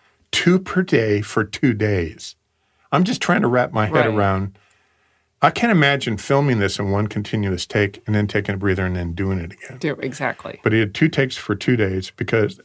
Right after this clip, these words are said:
Speaker 1: the covid pandemic was locking them down and prompted the producers to just wrap it all
Speaker 2: gotta
Speaker 1: up.
Speaker 2: do it.
Speaker 1: So they did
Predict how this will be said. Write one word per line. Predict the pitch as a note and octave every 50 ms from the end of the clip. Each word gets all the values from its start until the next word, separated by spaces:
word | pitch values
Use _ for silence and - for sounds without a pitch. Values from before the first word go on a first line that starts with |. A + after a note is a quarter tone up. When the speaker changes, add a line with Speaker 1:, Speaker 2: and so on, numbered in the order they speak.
| _ -
Speaker 1:
the | A#2+ A#2
covid | - - C3 C3 A#2+ A#2 G#2 G#2 A#2+ -
pandemic | - - G#2 F#2+ G2+ A2 G#2+ G#2 G2+ G2+ -
was | - - -
locking | G2+ G2+ G2 G2 - A2+ G2+ G2
them | G2 F#2 F2+
down | F#2 G2 G2+ F#2+ F#2 F#2 F2+ F#2 - - - - - - - - - - - _ _ -
and | A2+ G#2 G2+ F#2+ F2+ F2+ - _ -
prompted | - - B2 A#2+ A2 - - G#2 G2 G2
the | G2 F#2+
producers | - - A2 A2 G#2+ G2+ - G#2 G2 -
to | - G2
just | F2+ F#2+ G2 F2+ - - -
wrap | G2+ G2 F#2+ F#2+ - -
it | F#2+
all | F#2+ F#2+ F2+
Speaker 2:
gotta | F#2 G#2
Speaker 1:
up. | G2 F2
Speaker 2:
do | - A#2+
it. | - - - -
Speaker 1:
So | - - - A#2 G#2+
they | G#2 G#2+ A2+
did | B2 C#3 C#3+ -